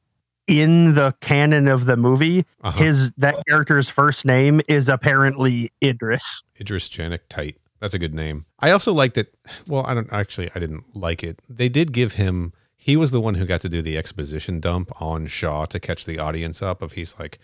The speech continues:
Speaker 2: "They made us and we did something to them and now they wanna kill us and this whole situation's fucked," you know? Like,
Speaker 1: Yeah.
Speaker 2: he's the one who delivers that message 'cause we just didn't get it, I guess, you know?
Speaker 1: Yeah, I guess. <laughs>
Speaker 2: I don't know.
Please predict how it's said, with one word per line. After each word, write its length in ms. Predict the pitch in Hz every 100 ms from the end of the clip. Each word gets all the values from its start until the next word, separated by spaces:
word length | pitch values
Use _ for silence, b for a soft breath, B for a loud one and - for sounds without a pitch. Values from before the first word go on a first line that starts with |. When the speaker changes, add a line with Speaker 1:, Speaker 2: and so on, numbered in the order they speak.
| b
Speaker 2:
"They 300 | - 123 139
made 340 | 135 135 135
us 320 | 117 123 120 -
and 160 | 92
we 200 | 98 127
did 260 | 123 123 117
something 380 | - 117 110 117
to 80 | 98
them 320 | 107 110 95
and 100 | 85
now 200 | 101 104
they 120 | 98
wanna 320 | 98 101 85
kill 280 | - 117 101
us 180 | 98 95
and 80 | 85
this 160 | 98
whole 200 | - 113
situation's 720 | 101 110 - 101 101 - 85 -
fucked," 440 | 113 101 - -
you 100 | 120
know? 240 | 101 101 98
Like, 260 | 85 73 - -
Speaker 1:
Yeah. 60 |
Speaker 2:
he's 200 | 127 123
the 100 | 117
one 220 | 95 101
who 140 | 85 90
delivers 420 | 85 82 82 80
that 220 | 80 76
message 440 | 76 73 - 78 -
'cause 260 | 82 73 - _
we 360 | 85 85 82 82
just 340 | 78 73 78
didn't 280 | 78 80 80
get 200 | 73 78
it, 100 | 85
I 120 | 87
guess, 400 | 90 92 92 - _
you 160 | 107 98
know? 100 | 98
Speaker 1:
Yeah, 120 | 117
I 60 | 110
guess. 440 | 113 110 - - - _ -
<laughs> 560 | - - - - - -
Speaker 2:
I 160 | 98
don't 120 | 87 76
know. 200 | 73